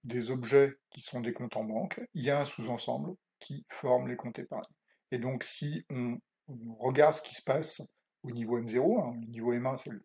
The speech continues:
le diagramme de classe, le niveau M zéro, c'est le diagramme où on a des objets,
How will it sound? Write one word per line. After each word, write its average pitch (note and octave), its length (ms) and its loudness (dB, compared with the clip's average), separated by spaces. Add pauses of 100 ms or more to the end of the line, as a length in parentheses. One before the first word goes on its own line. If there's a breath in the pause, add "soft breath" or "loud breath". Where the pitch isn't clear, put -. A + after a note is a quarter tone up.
le F#2 420 -8
diagramme A#2+ 360 -8
de C3 80 -10
classe, C3 320 0
le C#3 60 -8
niveau A#2+ 220 -2
M A#2 120 -2
zéro, A#2+ 320 0
c'est - 180 -10
le A2+ 120 -8
diagramme A#2 400 -2
où A#2 80 -4
on A#2 60 -6
a A#2+ 60 -8
des A2 260 -8
objets, B2 320 0